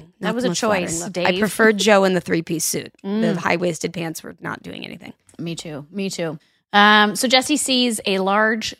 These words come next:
Speaker 1: cardboard box in the kitchen, and Joey explains that it's a dream house from Jesse's mom for Michelle. Uh, at this moment, Danny rushes in from the back door, and he asks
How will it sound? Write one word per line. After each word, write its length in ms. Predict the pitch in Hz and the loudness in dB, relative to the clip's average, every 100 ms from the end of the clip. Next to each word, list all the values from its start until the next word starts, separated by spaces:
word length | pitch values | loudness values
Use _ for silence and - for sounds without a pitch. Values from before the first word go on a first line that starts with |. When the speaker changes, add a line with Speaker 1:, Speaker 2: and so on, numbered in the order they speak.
| _ | _
Speaker 1:
cardboard 480 | - 202 190 214 208 | -2 0 2 0 0
box 440 | 160 147 180 - - | 0 0 -2 -6 -8
in 100 | 175 | -8
the 80 | 160 | -6
kitchen, 460 | 156 - 202 220 - | -8 -6 -6 -8 -6
and 240 | 180 175 | -4 -2
Joey 240 | 190 196 233 | 0 2 0
explains 520 | 226 - 180 180 185 | -2 -2 0 0 -2
that 100 | 185 | -2
it's 120 | 185 180 | -4 -6
a 60 | |
dream 320 | 165 208 247 | -6 -2 -2
house 480 | 190 - - - - - | -2 -6 -8 -6 -6 -8
from 260 | - 196 180 | -4 -4 -2
Jesse's 440 | - - 196 180 | -4 -2 -6 -2
mom 500 | 208 254 165 160 220 _ _ | 0 0 -2 -4 -8 _ _
for 240 | - 220 | -2 0
Michelle. 420 | 247 - - - _ _ _ _ _ - _ _ _ _ _ _ 254 | 0 0 -4 -6 _ _ _ _ _ -20 _ _ _ _ _ _ 2
Uh, 120 | 269 | 4
at 80 | 262 | 4
this 140 | 339 320 | 2 2
moment, 240 | 294 208 | 2 4
Danny 260 | 262 262 247 | 4 4 4
rushes 380 | 240 254 277 | 2 2 0
in 140 | 262 254 | 2 2
from 180 | 262 254 | 2 2
the 60 | |
back 280 | 233 226 - | 4 2 2
door, 280 | 226 220 214 | 0 2 4
and 100 | 214 | 2
he 140 | 196 - | -2 -4
asks 440 | 208 202 196 - | -2 -2 -4 -10